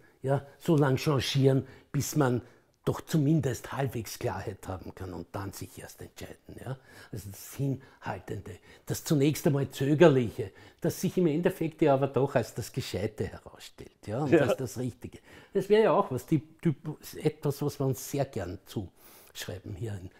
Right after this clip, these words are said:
Speaker 1: oder zuordnen in Österreich.
Speaker 2: <clears throat> Ähm, eine andere Aura, die, die, die da aufgebaut wird, ist, äh, Bamberger heiraten,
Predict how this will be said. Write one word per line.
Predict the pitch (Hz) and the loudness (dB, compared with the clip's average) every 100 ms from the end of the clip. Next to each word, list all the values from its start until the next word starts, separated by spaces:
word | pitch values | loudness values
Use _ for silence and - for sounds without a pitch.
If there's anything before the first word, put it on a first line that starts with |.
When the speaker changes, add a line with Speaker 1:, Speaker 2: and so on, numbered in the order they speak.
| - | -6
Speaker 1:
oder | 135 117 | -4 -2
zuordnen | - 147 120 113 98 | 0 2 2 -2 -6
in | 101 - | -10 -12
Österreich. | - 101 - | -14 -4 4
Speaker 2:
<clears throat> | - 240 - | 8 8 8
Ähm, | 156 165 131 - - _ _ _ _ _ _ - _ _ _ _ _ _ _ - - | 8 8 6 -2 -18 _ _ _ _ _ _ -20 _ _ _ _ _ _ _ -20 -4
eine | 190 170 165 | 4 6 6
andere | 214 226 202 - - - - | 6 8 8 6 -4 -18 4
Aura, | - 151 214 220 202 | 8 10 10 8 6
die, | 185 180 147 | 6 2 2
die, | 139 165 160 139 | 0 -2 -2 -2
die | 165 | 0
da | 147 98 | 4 4
aufgebaut | 139 - 175 160 151 | 2 -2 0 0 2
wird, | 170 - | 0 0
ist, | 165 147 - - | -6 -6 -6 2
äh, | 131 139 135 120 - 147 - | 8 8 8 4 -2 -6 0
Bamberger | 131 131 165 160 156 147 135 | 4 4 4 4 6 4 4
heiraten, | 110 135 147 147 147 139 135 | 2 2 2 0 -2 -2 -4